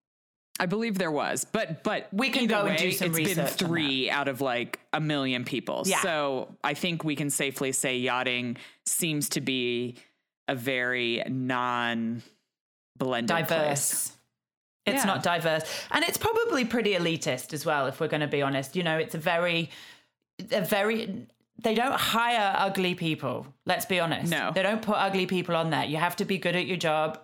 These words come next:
Speaker 2: and you have to be pretty and attractive. And this, talking of, of that, this crew is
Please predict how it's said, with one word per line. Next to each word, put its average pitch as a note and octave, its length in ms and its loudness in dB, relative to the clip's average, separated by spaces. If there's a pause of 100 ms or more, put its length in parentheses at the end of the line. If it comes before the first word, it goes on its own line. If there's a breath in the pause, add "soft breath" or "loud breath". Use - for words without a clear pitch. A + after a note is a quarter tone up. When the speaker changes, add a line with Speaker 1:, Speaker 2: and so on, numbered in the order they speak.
(120)
Speaker 2:
and E3 160 0
you D#3+ 80 0
have D#3+ 180 -2
to E3+ 80 -4
be F3 120 -2
pretty E3+ 540 -4
and D#3 120 0
attractive. - 580 -4 (320 loud breath)
And F3+ 220 2
this, B3 240 2
talking A3+ 440 0
of, F3 100 0 (220)
of F3 200 -2
that, F#3 320 0 (340)
this G3 340 0
crew F#3+ 460 0
is D#3 440 0